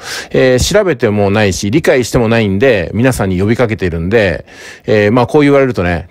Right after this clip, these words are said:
ちょっとこう、心外ではあるんですけども、まあ、こういうコメントがつくのもね、えー、私が動画を発信したがゆえの、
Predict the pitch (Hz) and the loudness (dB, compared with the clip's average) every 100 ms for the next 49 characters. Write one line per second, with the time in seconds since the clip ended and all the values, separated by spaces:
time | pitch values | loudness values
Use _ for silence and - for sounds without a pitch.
0 | - 110 82 85 80 101 131 120 113 107 | -6 -4 -2 -2 -2 0 0 2 2 2
1 | 87 85 107 85 76 - 92 117 101 156 | 0 0 -2 -2 -4 -4 0 0 2 0
2 | 127 175 170 160 156 - - 147 131 131 | 0 0 2 2 0 -2 -2 0 2 0
3 | 123 - 92 78 95 113 82 92 95 113 | 0 -2 -6 -4 -2 -4 -4 -4 -2 0
4 | 107 113 107 107 104 101 104 - 107 - | 0 2 2 2 2 0 -4 -4 -6 -2
5 | 110 95 90 76 117 160 95 - | -2 0 -2 -2 0 0 0 -6